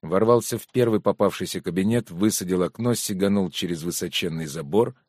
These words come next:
И вот беготня по улицам, почти такая, о какой думалось. Но облава с участием доброй половины полицейских Тупсы — это уже слишком.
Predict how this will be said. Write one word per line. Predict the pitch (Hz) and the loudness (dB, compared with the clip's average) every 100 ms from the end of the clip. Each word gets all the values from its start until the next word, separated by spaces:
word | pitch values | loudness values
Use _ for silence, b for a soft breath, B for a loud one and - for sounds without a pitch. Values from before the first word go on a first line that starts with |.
| _ _ _ _ _ _ _ _ - | _ _ _ _ _ _ _ _ -10
И | 82 | -8
вот | 80 104 139 | 0 2 2
беготня | 113 107 98 95 90 - 98 | 0 -2 0 0 0 0 0
по | - | 2
улицам, | 92 85 78 - 82 78 | 0 0 -4 -8 -12 -10
почти | 92 - - 92 | -6 -6 -6 -6
такая, | 87 78 117 123 139 127 - _ _ _ _ _ - | -8 -6 -2 2 2 0 -6 _ _ _ _ _ -10
о | 87 | -6
какой | 101 - 110 110 | -4 0 2 2
думалось. | 82 92 71 69 67 - - - _ _ _ _ _ _ _ _ _ _ _ _ _ | 2 -2 -2 -8 -14 -14 -16 -20 _ _ _ _ _ _ _ _ _ _ _ _ _
Но | 92 117 | -4 0
облава | 131 135 156 156 | 2 4 6 4
с | - | 2
участием | 143 - 143 - 139 135 | -2 0 0 2 0 2
доброй | 127 139 117 107 | 4 6 4 2
половины | 110 113 110 110 | 2 2 2 0
полицейских | 110 104 - 120 101 - 98 | 2 0 0 -2 -2 -4 -8
Тупсы — | - 95 - - - 156 175 - _ _ _ _ _ _ _ | -6 -6 -6 -4 0 0 -2 -8 _ _ _ _ _ _ _
это | 87 110 - | 2 2 2
уже | 107 92 85 87 | 0 2 0 -2
слишком. | - 73 67 - 71 - | -6 -10 -10 -12 -14 -16